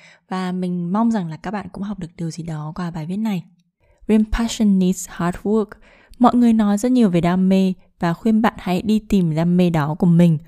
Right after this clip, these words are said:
Nhưng làm gì với đam mê đó để có thể nuôi sống bạn thì còn cả một hành trình dài và gập ghềnh phía trước. Có người vì không biết làm sao để sống sót qua cuộc hành trình nên bỏ cuộc. Có người vì chưa chuẩn bị cho hành trình nên bỏ cuộc.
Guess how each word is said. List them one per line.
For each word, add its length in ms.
Nhưng 200
làm 240
gì 240
với 180
đam 220
mê 140
đó 280
để 180
có 180
thể 200
nuôi 260
sống 280
bạn 180
thì 120
còn 260
cả 200
một 100
hành 160
trình 240
dài 340
và 120
gập 220
ghềnh 180
phía 180
trước. 340
Có 120
người 280
vì 140
không 240
biết 160
làm 200
sao 320
để 180
sống 260
sót 280
qua 120
cuộc 140
hành 160
trình 320
nên 200
bỏ 120
cuộc. 360
Có 120
người 240
vì 140
chưa 220
chuẩn 260
bị 120
cho 120
hành 160
trình 320
nên 200
bỏ 140
cuộc. 340